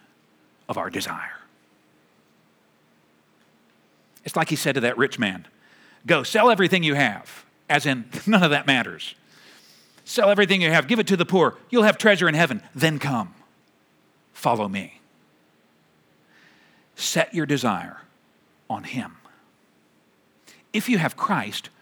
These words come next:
why would you covet anything less? Why waste yourself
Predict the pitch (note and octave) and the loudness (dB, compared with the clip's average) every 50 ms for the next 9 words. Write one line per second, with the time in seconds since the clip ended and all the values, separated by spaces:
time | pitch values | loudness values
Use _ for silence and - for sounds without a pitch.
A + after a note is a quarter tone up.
0 | _ _ _ - D3 G3+ A3+ A#3+ G3+ G#3+ G#3+ - - - A3 G#3 - C#3 C3+ - | _ _ _ -4 -2 -2 0 0 -2 -4 -4 -4 -4 -2 -2 -2 -4 -6 -8 -8
1 | - - _ - F3 G#3+ A3 - A3 G#3 F3+ D#3+ G#3 G#3 F3+ - - - - - | -14 -20 _ -6 -2 -2 -2 -2 -2 -2 0 0 0 -2 -4 -8 -8 -10 -10 -10
2 | - - _ _ _ _ _ _ _ _ _ _ _ _ _ _ _ _ _ - | -12 -16 _ _ _ _ _ _ _ _ _ _ _ _ _ _ _ _ _ -20
3 | - - - _ _ - - B2 F3+ - A3 A3+ A3+ G3 C#3 A#2 B2 D3+ F#3 A3+ | -20 -20 -20 _ _ -12 -4 -2 0 2 2 2 0 0 -2 0 0 2 2 2
4 | G#3+ - - - D#3 B2 - - C3+ A2 A2 C#3 C#3+ - | 0 -2 0 0 -2 0 0 0 2 2 2 0 -2 -6